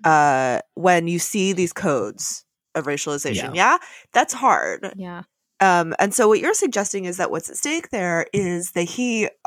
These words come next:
Speaker 1: like, finds himself in relation.
Speaker 2: Mm-hmm.
Speaker 3: Yeah.
Speaker 1: And that's, like,
Speaker 3: Yep.
Speaker 1: bonkers, but really important and interesting.
Speaker 2: Yeah.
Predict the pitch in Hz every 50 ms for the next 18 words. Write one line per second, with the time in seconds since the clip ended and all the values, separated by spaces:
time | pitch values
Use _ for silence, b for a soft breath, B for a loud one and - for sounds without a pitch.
0 | - - - 202 196 175 170 165 - - _ - - 165 147 160 175 180 180 -
1 | - 196 165 - 185 156 156 - - - 175 170 156 151 143 139 120 - - -
2 | - - - - - 190 208 202 _ _ _ _ _ _ _ _ _ _ - 143
3 | 135 120 135 127 127 123 - _ _ _ _ _ _ _ _ _ b b b b
4 | b b _ _ - 185 185 180 180 226 233 240 233 233 - - - 466 453 415
5 | _ - _ _ - 311 415 587 659 - - - 240 190 175 175 - - 277 269
6 | 226 254 302 403 381 359 339 302 285 269 - 294 285 208 208 214 214 226 233 233
7 | - 226 - - - - - - - 175 190 202 185 _ _ _ _ _ _ _
8 | _ _ _ _ _ _ _ _ _ - 110 104 98 87 85